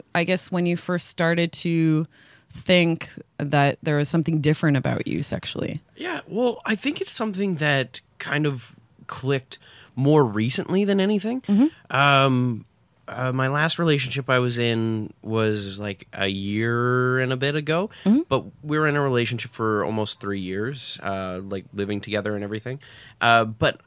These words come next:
Speaker 2: I realized that, like, because we moved in together after two months.
Speaker 1: Wow,
Speaker 2: Right?
Speaker 1: that's fast, yeah.
Speaker 2: And the one before that, uh, that,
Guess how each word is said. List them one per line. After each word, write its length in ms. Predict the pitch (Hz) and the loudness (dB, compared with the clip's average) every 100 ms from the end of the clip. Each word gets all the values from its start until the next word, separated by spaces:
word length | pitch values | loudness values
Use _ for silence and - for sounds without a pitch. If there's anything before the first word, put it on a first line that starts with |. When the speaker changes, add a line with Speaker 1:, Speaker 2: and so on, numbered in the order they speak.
| - | -6
Speaker 2:
I 100 | 135 | -2
realized 1080 | 139 143 214 214 139 120 117 113 113 - - _ - _ - | -2 0 0 2 2 4 2 2 -2 -6 -12 _ -20 _ -16
that, 720 | 117 139 131 120 - - - _ _ _ _ _ - | -8 -2 0 0 -2 -8 -12 _ _ _ _ _ -14
like, 340 | 127 127 110 - _ _ - - _ _ - 135 | -6 -4 -6 -12 _ _ -20 -20 _ _ -16 -8
because 360 | 147 180 160 127 | -2 0 0 -2
we 300 | 120 139 202 | -4 -2 0
moved 280 | 208 156 | 0 2
in 100 | 151 | 0
together 380 | 135 120 117 113 | 2 2 4 4
after 220 | 101 101 110 | 2 2 -4
two 240 | - 110 | -6 -6
months. 420 | 98 82 - - - _ - | -6 -8 -14 -20 -20 _ -6
Speaker 1:
Wow, 360 | 156 160 202 180 | 2 6 6 6
Speaker 2:
Right? 60 | 190 | 2
Speaker 1:
that's 180 | 214 | -2
fast, 340 | 147 - 190 - | -6 -6 -8 -6
yeah. 220 | 240 208 - 143 | -6 -6 -6 0
Speaker 2:
And 420 | 139 139 135 127 | 2 2 0 -2
the 220 | 117 135 | -4 -4
one 200 | 139 196 | 0 0
before 420 | 170 - 285 294 202 | -2 -4 -4 -2 0
that, 340 | 156 151 143 - _ _ _ _ _ - | 0 0 -2 -8 _ _ _ _ _ -6
uh, 800 | 143 123 120 117 110 101 101 73 - | -2 0 0 0 -2 -4 -8 -12 -16
that, 400 | - 113 131 | -18 -12 -10